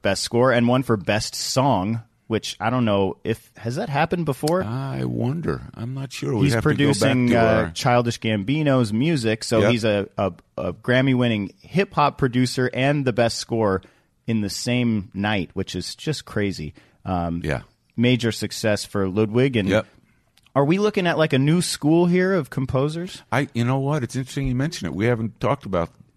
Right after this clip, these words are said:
Speaker 2: that particular topic, but I've been thinking how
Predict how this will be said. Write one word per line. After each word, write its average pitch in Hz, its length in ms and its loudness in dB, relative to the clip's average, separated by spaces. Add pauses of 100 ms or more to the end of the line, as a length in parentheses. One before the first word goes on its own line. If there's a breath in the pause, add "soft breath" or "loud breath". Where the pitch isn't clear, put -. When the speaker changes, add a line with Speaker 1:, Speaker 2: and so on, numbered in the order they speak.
(260)
Speaker 2:
that 113 280 -2 (280)
particular 101 540 -4
topic, 110 540 -6
but 87 180 -4 (840 soft breath)
I've 135 200 -2
been 143 140 -6
thinking 123 460 -6
how 90 440 -2